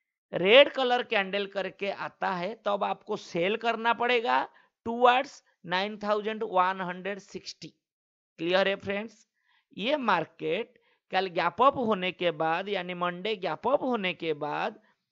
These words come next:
अगर नाइन थाउजेंड टू हंड्रेड सेवेंटी फ़ाइव के नीचे आता है तो आपको सेल करना पड़ेगा। देखिए दोस्तों, जब तक नाइन थाउजेंड टू हंड्रेड सेवेंटी फ़ाइव के नीचे नहीं आता है तब तक सेल मत करिए। एक बार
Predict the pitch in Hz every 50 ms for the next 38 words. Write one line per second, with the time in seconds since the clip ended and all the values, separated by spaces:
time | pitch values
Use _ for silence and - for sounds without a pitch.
0 | - _ - - 180 185 202 185 185 180 185 196 226 240 240 254 247 247 240 247
1 | 247 226 214 220 190 185 208 226 220 214 226 233 220 - - 175 160 180 180 208
2 | 202 277 247 240 247 254 226 202 - 233 226 202 180 180 170 - - 202 202 185
3 | 165 160 - 160 156 160 160 160 185 247 294 - _ _ _ _ _ _ _ 208
4 | 202 - - 175 180 180 - - - - - - - 175 170 180 196 214 208 220
5 | 226 214 220 233 233 220 233 233 226 233 214 247 262 262 277 - _ _ _ _
6 | _ - 185 202 - 247 247 208 151 156 151 - - _ _ _ _ _ _ _
7 | - 160 165 190 196 180 - - 269 269 285 262 247 226 226 226 226 208 226 226
8 | 220 220 214 226 220 208 220 196 208 226 226 208 220 226 208 - 208 175 185 202
9 | 214 208 233 208 220 214 208 202 - 214 185 185 180 - - 202 185 175 165 175
10 | 196 208 247 240 233 226 233 247 240 233 - 202 190 190 _ 214 196 190 175 -
11 | 190 180 175 165 156 151 - - _ - - - - - - _ _ _ _ _
12 | _ _ _ _ _ _ _ _ _ _ _ _ _ _ _ _ _ _ _ _
13 | - 180 208 247 269 247 247 240 233 240